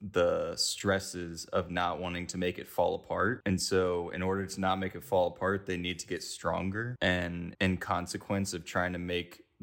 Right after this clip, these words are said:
the group bigger and more committed and devoted, they get corrupted by, like, how much it builds. And so basically John gets corrupted by the idolic nature of being the leader of a bunch of people.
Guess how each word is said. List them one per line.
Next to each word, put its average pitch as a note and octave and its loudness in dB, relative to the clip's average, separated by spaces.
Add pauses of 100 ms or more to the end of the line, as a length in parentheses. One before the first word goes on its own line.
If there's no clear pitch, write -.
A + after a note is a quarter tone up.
the E2+ 4 (100)
group F2+ -4
bigger G2+ 0
and F#2+ 4
more F2+ 2
committed F2 -2
and F2 -4
devoted, F2+ -2
they F2+ 0
get - -2
corrupted E2 -4
by, E2+ -2
like, D#2 -8 (220)
how F#2 0
much E2+ -2
it - -8
builds. E2 -8
And F2+ 0
so F2 4
basically F#2 2
John F2+ 2
gets F2 4
corrupted F#2 0
by F2 2
the F#2 -6
idolic F2 -2
nature F2+ -2
of F2 -2
being F2 -2
the E2+ -4
leader F2 -2
of F2 -2
a F2 -6
bunch F2 -2
of - -12
people. G#2 -6